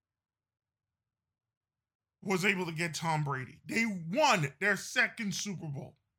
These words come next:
They were able to keep most of their team, most of the team together, which is a rarity in the National Football League,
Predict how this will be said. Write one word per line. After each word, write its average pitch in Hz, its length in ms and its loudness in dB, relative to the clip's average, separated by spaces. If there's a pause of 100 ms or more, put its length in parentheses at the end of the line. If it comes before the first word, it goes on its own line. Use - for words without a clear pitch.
(960)
They 294 220 6
were 247 280 0 (180)
able 247 560 4 (360)
to 220 80 -4
keep 226 360 0
most 208 520 2
of 269 100 -2
their 285 160 0
team, 240 560 -4 (120)
most 214 300 -2
of 262 80 -10
the 294 120 -2
team 254 340 -2
together, 202 560 2 (340)
which 214 240 -2
is 208 140 2
a 202 100 0 (140)
rarity 220 560 4
in 262 80 0
the 277 80 -2
National 262 600 -2
Football 202 540 -2
League, 165 380 0